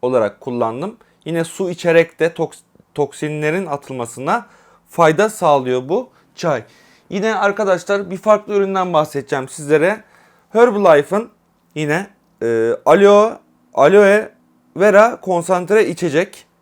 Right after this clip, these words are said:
arkadaşlar. E, bunu da ben bir litre suya iki kapak şeklinde karıştırdım ve bunu da, e, yine öğle arasında, yani kahvaltımı ben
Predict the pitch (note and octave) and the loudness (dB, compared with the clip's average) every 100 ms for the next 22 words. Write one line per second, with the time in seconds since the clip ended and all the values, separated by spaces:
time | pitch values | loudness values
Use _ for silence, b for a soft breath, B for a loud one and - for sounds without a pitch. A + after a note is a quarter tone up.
0 | _ _ - C3 B2+ B2+ B2 A#2 F3+ A3+ | _ _ -6 -4 -4 -2 -4 -4 -10 -10
1 | _ b b b b b _ - A2+ A2+ | _ b b b b b _ -6 -4 -2
2 | A#2 A#2+ C3 F3 A3+ F3+ G3+ G#3+ E3 C#3+ | -2 -4 -4 -2 0 4 2 2 -10 -4
3 | F3+ G3 E3+ C#3 E3 G3+ G3 D3+ C3 - | -2 -4 -12 -10 -6 -6 -6 -6 -6 -4
4 | F3+ G3+ - - - G#3 F3 - A#2+ - | 0 0 -2 -12 -10 -8 -6 -6 -6 -6
5 | C#3 - A#2+ G2+ - C#3 C#3+ - F3 F#3 | -8 -8 -12 -12 -6 -8 -6 -6 -6 -6
6 | G#3 b b b - F3+ A3 - E3 G3 | -10 b b b -2 0 0 -6 -10 -6
7 | F#3 C3+ F3 G3+ _ _ _ - A2 A#2 | -2 0 -2 -2 _ _ _ -10 -6 -2
8 | A2+ A2+ A2 A2+ A2+ - _ _ _ D#3 | -2 0 0 0 -4 -8 _ _ _ -8
9 | E3+ F#3 - D3+ D3+ D3+ F3+ G3 - - | -6 -6 0 2 2 2 2 0 -4 -4
10 | B2 B2 - A2 A2+ D#3+ C#3 A2 F#2+ b | -2 -2 -6 -10 -8 -4 -4 -6 -8 b
11 | b - E3 D#3 D3+ F3 E3+ D#3 G#3 | b 2 4 6 4 2 -4 -2 -4